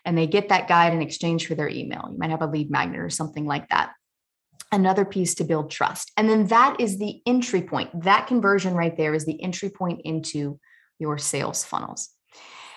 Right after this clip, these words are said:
And this is something that I teach my mastermind students when we're talking about systems. You know, your marketing and sales funnels work in tandem. So your marketing funnel is working to bring people in, where your sales funnel is working to bring someone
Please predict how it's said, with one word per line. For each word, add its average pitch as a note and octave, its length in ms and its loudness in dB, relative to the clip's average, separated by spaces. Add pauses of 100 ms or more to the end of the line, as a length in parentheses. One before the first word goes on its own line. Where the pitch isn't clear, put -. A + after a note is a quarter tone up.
(140)
And G#3+ 140 4
this C4 120 0
is C4 100 2
something A#3 300 2
that F#3+ 100 4
I F3+ 160 4
teach F#3 400 -2
my E3 120 2
mastermind F#3+ 580 4
students E3 320 -2
when D#3+ 80 -2
we're D#3 120 -4
talking F#3 380 -4
about D#3+ 300 0
systems. - 800 -2 (480)
You G#3 80 2
know, G3 60 4
your F#3+ 120 4
marketing C4 420 4
and G3+ 80 2
sales A3+ 280 2
funnels F3+ 400 0
work F#3 280 2
in E3 180 0
tandem. D#3+ 580 -4
So - 140 -4
your F#3 80 0
marketing B3+ 360 2
funnel A3 220 2
is E3+ 100 -2
working F3+ 280 -2
to F3 80 -4
bring D#3+ 240 0
people D#3+ 440 -8
in, C4 280 2
where F#3+ 100 0
your D#3+ 140 0
sales D#4 340 2
funnel F3+ 280 2
is E3 140 -2
working F3 320 0
to E3 100 -6
bring F3 220 0
someone D#3+ 440 -2